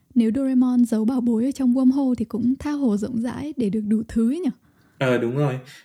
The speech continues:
Speaker 2: Ờ, đấy là lý do vì sao, kiểu, bao nhiêu các nhà khoa học vẫn đang luyện trưởng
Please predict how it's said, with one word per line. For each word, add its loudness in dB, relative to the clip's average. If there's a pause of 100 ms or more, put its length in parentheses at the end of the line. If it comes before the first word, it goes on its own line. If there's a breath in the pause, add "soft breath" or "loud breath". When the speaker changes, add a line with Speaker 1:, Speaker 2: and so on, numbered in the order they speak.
Speaker 2:
Ờ, -2
đấy 0
là 2
lý 0
do -2
vì -6
sao, -4
kiểu, -4
bao -4
nhiêu -6
các -6
nhà -6
khoa -6
học -6
vẫn -8
đang -8
luyện -8
trưởng 0